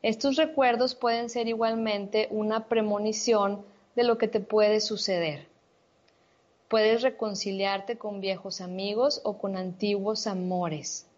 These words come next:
Puedes experimentar igualmente vínculos kármicos muy fuertes con algunas personas que has encontrado. Tanto es así que tendrás la impresión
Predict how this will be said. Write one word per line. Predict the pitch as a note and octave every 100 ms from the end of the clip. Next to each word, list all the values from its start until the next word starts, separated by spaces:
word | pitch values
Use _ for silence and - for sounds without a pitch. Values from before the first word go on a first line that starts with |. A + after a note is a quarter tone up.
| _ _ _ _ _ _ _
Puedes | A3 G#3 A3 A3+
experimentar | A#3+ - - G3+ G3 F#3+ F#3 F#3 F#3+ G3+ G#3+
igualmente | G3+ F#3+ F#3+ G3 G3+ G3 G3 G3 A3 A3 - _ -
vínculos | F#3+ A3 A#3 B3 B3 C4+ C4 B3
kármicos | - A3+ G#3+ G#3+ A3 A3 A3+ G#3+
muy | A#3 B3+ D4 D#4+ D#4
fuertes | D#4 B3+ A#3 A3+ A3+ A#3+ -
con | A#3
algunas | A3 G#3+ G#3+ A3+
personas | - G#3+ G#3 G#3 G3 G3 F#3+ - _ _ _ _
que | - G#3+
has | F3 D#3+
encontrado. | G3 G3 F#3+ F3 D#3 C#3 - _ _ _ _ _ _ _ _ _ _ _ _
Tanto | - G#3+ A#3 C4+
es | C4 A#3 B3
así | A#3+ A#3 G#3+
que | G#3 A3
tendrás | A3 G#3 G3 G3
la | G3
impresión | G3+ G#3 G3+ B3 B3+ C#4+ A3 G#3